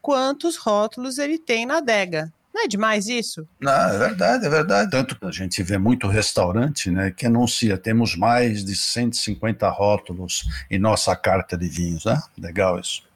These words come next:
Speaker 1: Pois então, e pra falar sobre isso, a gente chamou um cara que manja tudo dessa área, o Rodrigo Ferraz.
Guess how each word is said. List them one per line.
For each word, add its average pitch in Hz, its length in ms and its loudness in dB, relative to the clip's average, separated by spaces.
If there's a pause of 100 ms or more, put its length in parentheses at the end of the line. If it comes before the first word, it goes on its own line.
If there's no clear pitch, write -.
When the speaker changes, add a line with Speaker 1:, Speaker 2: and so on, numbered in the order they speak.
(120)
Speaker 1:
Pois 349 240 2
então, 170 520 -2
e 226 100 -2
pra 294 240 -2
falar 233 460 0
sobre 196 360 -4
isso, 214 360 -2
a 202 40 0
gente 233 240 -4
chamou 202 380 -2
um 190 60 -4
cara 196 440 -2
que 226 220 -10
manja 240 460 -2
tudo 254 440 -4
dessa 247 340 0
área, 143 380 0
o 147 60 0
Rodrigo 208 600 0
Ferraz. 151 720 -4